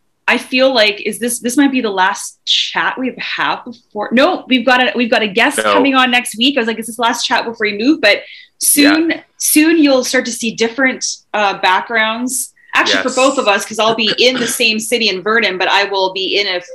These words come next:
Speaker 1: freaking office finally in my house, so it'll look
Speaker 2: Oh,
Speaker 1: different.
Speaker 2: finally.
Speaker 1: <laughs>
Speaker 2: That's awesome. Yay. That's great.
Speaker 1: And then for you, it'll be different. Something I have to ask you just before we pop off here. 'Cause
Speaker 2: Yeah.
Speaker 1: I don't think I've asked you this.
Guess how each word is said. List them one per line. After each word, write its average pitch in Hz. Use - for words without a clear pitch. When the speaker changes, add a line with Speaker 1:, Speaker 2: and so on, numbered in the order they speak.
Speaker 1:
freaking 214
office 220
finally 190
in 190
my 165
house, 226
so 220
it'll 208
look 220
Speaker 2:
Oh, 220
Speaker 1:
different. 143
Speaker 2:
finally. 147
Speaker 1:
<laughs> -
Speaker 2:
That's 127
awesome. 180
Yay. 170
That's -
great. 196
Speaker 1:
And 262
then 277
for 269
you, 320
it'll 302
be 254
different. 220
Something 453
I 392
have 403
to -
ask 233
you 170
just 190
before 226
we 196
pop 185
off 180
here. 143
'Cause -
Speaker 2:
Yeah. 147
Speaker 1:
I 320
don't 440
think 392
I've 269
asked 285
you 254
this. 190